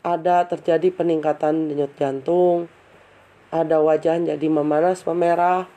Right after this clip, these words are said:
anoreksia, peningkatan motilitis, iritasi, sesak napas, dermatitis, hipersensitivitas, ya.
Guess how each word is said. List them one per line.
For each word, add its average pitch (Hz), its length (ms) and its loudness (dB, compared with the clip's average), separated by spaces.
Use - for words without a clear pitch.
anoreksia, 170 1000 2
peningkatan 165 600 -2
motilitis, 156 760 -2
iritasi, 147 720 -4
sesak 160 400 -4
napas, 160 600 -2
dermatitis, 151 880 -2
hipersensitivitas, 180 2250 -2
ya. 170 360 0